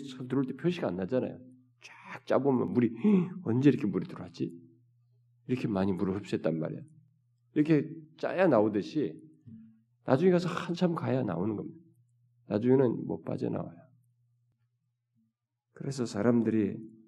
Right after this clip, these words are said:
결국은 처음에는 그러지 않았을 텐데 나중에 가서 하나님이 없다라고 하는 자와 같은, 이 본문에 해당하는 자들과 같은 실제적인 면에서 하나님을 인정치 않는 이런 모습을 취할 수 있는 것입니다.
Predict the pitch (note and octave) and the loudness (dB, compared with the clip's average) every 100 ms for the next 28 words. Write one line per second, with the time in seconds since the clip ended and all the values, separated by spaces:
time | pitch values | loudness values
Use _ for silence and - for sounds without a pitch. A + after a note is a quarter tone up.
0 | _ - F#2+ G2+ A2+ A2+ - - D3 D#3 | _ -8 -4 0 2 0 -2 -4 2 4
1 | C#3 B2 G2 A2 G#2 F#2 F#2 - - G2 | 6 2 -2 -4 -2 0 -2 -4 -10 -8
2 | G2 F2+ F2+ G#2 F#3+ F#2 F2+ - - G2+ | -6 -6 -4 0 0 -2 -8 -10 -6 -4
3 | F#2 F#2+ F#2 F#2+ - - - - _ _ | -4 -4 -8 -10 -10 -8 -10 -18 _ _
4 | F#2+ G2 G#2+ A2 B2 B2+ B2 A#2+ B2 A#2 | -6 -6 -6 -6 -2 0 2 2 2 2
5 | A#2+ B2+ E2+ - - - G2+ - G2+ A#2+ | -2 0 -2 -4 -18 -10 -8 -2 2 4
6 | C3 C3 B2+ C3 B2+ B2+ B2+ B2 B2 C3 | 6 4 0 0 2 2 0 0 -2 -2
7 | A#2+ A#2+ F#3 - - _ _ _ _ _ | -4 -4 -6 -8 -20 _ _ _ _ _
8 | _ - - A#3 A3 A#3 G#3+ G#3 G3+ G3 | _ -16 -4 -2 0 0 4 4 6 6
9 | F#3+ F3 F#3+ F3+ D3+ D3 C#3+ B2+ F#2 D#2 | 6 2 4 6 6 6 4 2 -2 -4
10 | - - _ _ _ _ _ _ D3 E3 | -10 -16 _ _ _ _ _ _ 2 4
11 | E3 C3 C3 A#2+ - D#3+ D3 - - - | 2 0 -4 -6 -6 -8 -6 -8 -14 -16
12 | - _ | -20 _